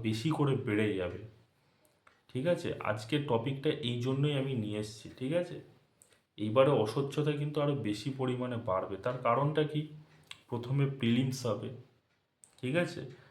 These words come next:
একটা কাট অফ হবে, তারপরে দৌড় হবে, ঠিক আছে? দৌড়টা তোমার হাতে, তুমি পাস করতে পারলে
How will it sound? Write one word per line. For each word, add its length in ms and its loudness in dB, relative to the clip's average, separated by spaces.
একটা 220 -2
কাট 300 4
অফ 60 4
হবে, 180 0
তারপরে 420 4
দৌড় 280 6
হবে, 220 -4
ঠিক 100 0
আছে? 240 4
দৌড়টা 380 4
তোমার 320 4
হাতে, 220 -4
তুমি 160 0
পাস 140 6
করতে 240 -4
পারলে 220 0